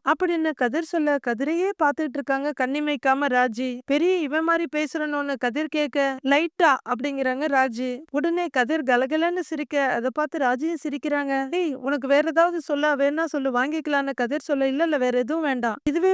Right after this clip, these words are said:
போதும்னு" ராஜா கடலையை சாப்பிடுறாங்க. "கார்ல குடை இருந்துச்சு, எடுத்துட்டு வந்திருக்கலாம்னு" கதிர் சொல்ல, "ஏன், வெயில் ரொம்ப அதிகமா இருக்கா?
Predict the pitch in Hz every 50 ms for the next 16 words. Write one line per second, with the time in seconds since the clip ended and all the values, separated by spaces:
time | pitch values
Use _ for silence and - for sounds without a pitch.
0 | 330 - 311 311 320 302 311 294 285 277 269 233 233 226 240 247 320 294 - 262
1 | 240 285 311 320 302 - 285 285 - 302 247 277 285 277 277 277 277 269 262 -
2 | - - 285 294 339 403 415 392 381 294 - 262 254 311 330 302 302 302 285 -
3 | - 277 262 262 269 - 330 330 370 359 339 311 302 285 - 285 277 277 269 269
4 | 277 277 269 233 254 233 233 311 311 302 320 311 277 269 269 _ _ _ _ _
5 | _ _ _ _ - 226 262 320 370 415 381 285 269 294 339 403 381 320 302 302
6 | 311 320 294 247 214 285 262 359 349 359 349 311 294 - 285 262